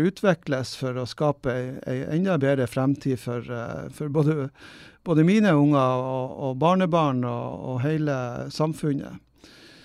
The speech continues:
Og så oppdaget jeg at jeg hadde ikke noen kanal å få ut det engasjementet i, og det var veldig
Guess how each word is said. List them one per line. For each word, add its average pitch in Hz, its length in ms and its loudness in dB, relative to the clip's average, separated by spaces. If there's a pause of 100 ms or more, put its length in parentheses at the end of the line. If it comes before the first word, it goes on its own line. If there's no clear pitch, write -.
(500)
Og 170 160 -2
så 202 100 4
oppdaget 190 300 8
jeg - 20 4
at 151 80 4
jeg 131 80 4
hadde 180 160 6
ikke 160 140 -4
noen 156 100 0
kanal 175 340 8
å 135 60 2
få 180 220 4
ut 277 180 6
det 160 140 -2
engasjementet 139 680 2
i, 135 240 2
og 131 220 -2
det 160 100 -2
var 185 160 0
veldig 151 300 2